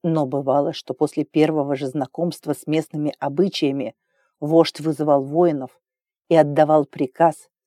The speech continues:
сравнять поселение с землей. Были случаи, когда запрещалось брать даже пленных. Вождь, стоя на холме, поднимал руку с именем неназываемого, призывая его гнев, а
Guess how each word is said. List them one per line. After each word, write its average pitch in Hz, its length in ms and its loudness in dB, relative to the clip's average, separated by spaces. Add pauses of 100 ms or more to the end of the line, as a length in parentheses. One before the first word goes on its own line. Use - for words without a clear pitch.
(120)
сравнять 151 680 0
поселение 135 600 -4
с 120 60 -14
землей. 127 440 -6 (640)
Были 139 300 0
случаи, 147 600 -4 (440)
когда 160 320 4
запрещалось 156 680 -2
брать 151 340 2
даже 147 260 0
пленных. 135 580 -6 (640)
Вождь, 143 440 -2
стоя - 400 -2
на 139 120 -4
холме, 147 520 -2 (440)
поднимал 170 640 4
руку 175 300 -2
с - 140 -14
именем 135 440 -4
неназываемого, 143 920 0 (500)
призывая 165 580 6
его 147 320 -2
гнев, 147 420 -4 (540)
а 143 140 -8